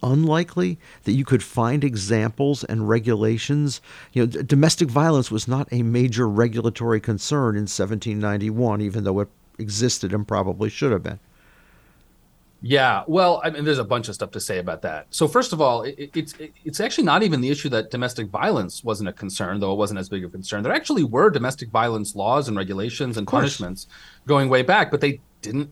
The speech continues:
Speaker 2: actually, we haven't found much evidence that they included taking away people's guns. Um, so if you apply Bruen, you, you are correct. Um, it's probably the case that the Second Amendment, uh, should prevail in, in this situation. I, I think it's very important to appreciate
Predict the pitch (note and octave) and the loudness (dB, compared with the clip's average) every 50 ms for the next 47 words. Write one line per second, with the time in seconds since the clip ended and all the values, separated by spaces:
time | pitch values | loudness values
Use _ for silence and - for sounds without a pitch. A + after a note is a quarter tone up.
0 | _ - G2 G#2 G#2+ - - - B2+ B2 B2 A#2+ A#2 A#2+ A#2 A2 C3+ C3+ D3 C#3+ | _ -4 -4 -4 -4 -4 -2 -2 -2 0 0 -2 -2 -2 0 0 0 0 0 -4
1 | - - B2 C3+ D#3+ D3 C3+ C3+ - C3 C3+ E3 F#3 A#2 A2 B2 A#2+ - - A2+ | -4 -2 0 0 0 0 0 -2 -2 -2 -4 -2 -4 -6 -6 -8 -8 -6 -2 -2
2 | G#2+ G#2+ G#2 - A2+ A2 A2 A2 A2 - - C3+ D#3+ E3+ B2 A2 A2 - - A2 | -2 -2 -2 -4 -4 -4 -4 -4 -6 -6 -2 0 0 2 2 0 0 -2 -6 -8
3 | G#2+ - A2+ A2+ A2+ G#2+ G#2+ A2+ A2+ A2 G2+ - C3+ C3 B2 C#3 E3 G#3+ G3 - | -6 -6 -6 -4 -2 -2 -2 -2 -4 -8 -8 -6 -8 -6 -2 -4 -4 -4 -4 -10
4 | - - - _ _ - - - - - - - C3 B2 A#2+ A2+ A2 A2 A2 A#2+ | -14 -18 -20 _ _ -20 -20 -20 -20 -18 -6 0 2 4 4 4 2 0 -4 -6
5 | C3+ - - - D#3 C#3 C3 B2+ C3+ - - - _ _ _ - C3+ C3 - D3+ | -8 -8 -4 0 2 4 4 2 0 -6 -10 -20 _ _ _ -8 -8 -8 -4 -2
6 | C#3+ C#3 C3 - - C#3+ E3 G#3 F#3 C#3 C#3+ F3+ A3 F#3+ G#2 F#2+ G2 A2+ B2 B2 | -2 -2 -2 -4 -4 -4 -2 -2 0 2 2 2 2 2 0 -2 -4 -6 -6 -8
7 | B2 - - G#2+ A2 C3+ G3 G#3 - - C3+ B2 F#3+ F3 F#2+ - - G#2 - G#2+ | -10 -8 -6 -2 0 0 0 0 -2 -2 -2 -2 -2 -2 -4 -6 -10 -14 -8 -6
8 | G#2+ G2+ G2+ G2+ G#2 G#2+ A2+ - - _ _ _ - - A#2 C#3+ F#3 F3 C3+ A#2+ | -6 -4 -4 -6 -6 -8 -8 -10 -14 _ _ _ -6 -2 -2 0 2 0 0 -2
9 | A2 - A2+ G2+ A#2 B2 A#2+ - A2+ G2+ G#2 G#2 G#2 - - - - - - - | -4 -6 -6 -6 -6 -6 -6 -4 -2 -2 -2 -2 -4 -8 -20 -20 -20 -18 -10 -8
10 | A#2+ - C3+ A#2 A2+ C3+ B2 A#2+ A#2+ B2+ C3+ C#3 C#3+ D3 D3 B2+ B2+ B2+ B2+ C3 | -4 -2 -2 -2 -2 -4 -6 -6 -4 -4 -4 -6 -6 -8 -6 -4 -2 -2 0 0
11 | C3 C3 C3+ C3 C3 C#3 C3 - - - D3+ D3 D3 - D#3+ - C3+ D#3+ A3 F3 | 0 -2 -2 -4 -8 -12 -14 -6 0 0 0 0 2 -2 -2 0 0 0 0 0
12 | G#2+ G2 - G#2+ A2+ A2+ A#2+ - B2+ B2+ C3 B2+ - C3+ - C#3 C3+ D#3+ E3 - | -2 -4 -6 -6 -6 -6 -6 -4 -4 -4 -4 -4 -6 -6 -4 -2 -2 -2 -2 -4
13 | F#2+ D#2 - _ - - - _ _ _ _ _ _ _ - E3+ - - - G#3+ | -8 -12 -12 _ -20 -20 -20 _ _ _ _ _ _ _ -20 -18 -14 -8 -8 -4
14 | G#3+ C#4 D4+ - F#4 F4+ D#4 A3 - - F#3+ E3+ D3+ - D#3 - - C3+ A#2+ - | -2 -2 -2 0 2 2 2 2 4 4 4 4 4 2 0 0 0 -4 -4 -4
15 | - B2 G#2+ G2+ G2 | -2 -2 -2 -2 -4